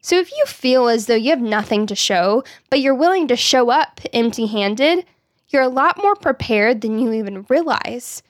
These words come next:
You have more to share with others than you can even fathom.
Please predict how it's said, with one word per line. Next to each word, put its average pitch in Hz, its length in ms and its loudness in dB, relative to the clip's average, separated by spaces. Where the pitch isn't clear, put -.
You 370 80 4
have 381 100 -2
more 311 240 2
to 349 100 0
share 262 300 0
with 269 180 -4
others 226 380 0
than 254 180 0
you 302 120 0
can 339 200 0
even 247 280 0
fathom. 202 640 -4